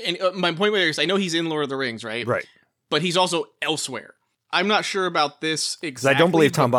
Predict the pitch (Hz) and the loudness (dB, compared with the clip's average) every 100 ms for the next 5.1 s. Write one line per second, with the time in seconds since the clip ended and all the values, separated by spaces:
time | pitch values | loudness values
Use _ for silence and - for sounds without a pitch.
0 | 120 117 107 104 107 98 80 80 90 82 | 2 2 0 0 -2 -2 -6 -10 -12 -12
1 | 85 78 73 87 - - - _ _ _ | -12 -12 -14 -14 -14 -16 -18 _ _ _
2 | _ _ 147 196 165 170 165 165 175 160 | _ _ -2 -2 -2 -2 -2 -2 -4 -4
3 | 160 131 - 156 143 180 247 214 - 165 | -4 -4 -4 -4 0 0 0 -2 -2 -6
4 | 139 - - 147 135 156 151 - 180 208 | -6 -10 -8 -6 -4 -2 -2 -4 -6 -4
5 | 165 | -6